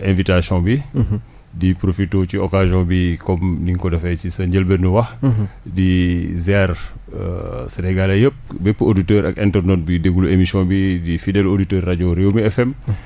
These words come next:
Speaker 1: Maa ngi lay, Sénégalais yëpp, maa ngi leen di ziar, di leen baalu àq ci bis bi nga xam ne jóge nañ ci, mooy bisu Tabaski.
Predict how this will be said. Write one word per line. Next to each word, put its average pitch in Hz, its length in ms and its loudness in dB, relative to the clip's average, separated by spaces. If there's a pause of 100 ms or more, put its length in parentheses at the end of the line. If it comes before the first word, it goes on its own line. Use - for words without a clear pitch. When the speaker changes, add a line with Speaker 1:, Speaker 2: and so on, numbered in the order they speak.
(240)
Speaker 1:
Maa 87 120 -2
ngi 92 80 2
lay, 92 240 2
Sénégalais 92 520 0
yëpp, 117 140 0
maa 95 120 -2
ngi 90 80 0
leen 87 140 0
di 87 200 0
ziar, 113 320 2
di 92 120 -4
leen 90 180 -2
baalu 87 240 2
àq 104 220 -2
ci - 120 -4
bis 87 280 -2
bi 95 120 -2
nga 107 120 2
xam 104 160 2
ne 98 120 2
jóge 92 200 2
nañ 87 140 2
ci, 101 140 -4
mooy 92 220 2
bisu 90 420 -2
Tabaski. 101 440 0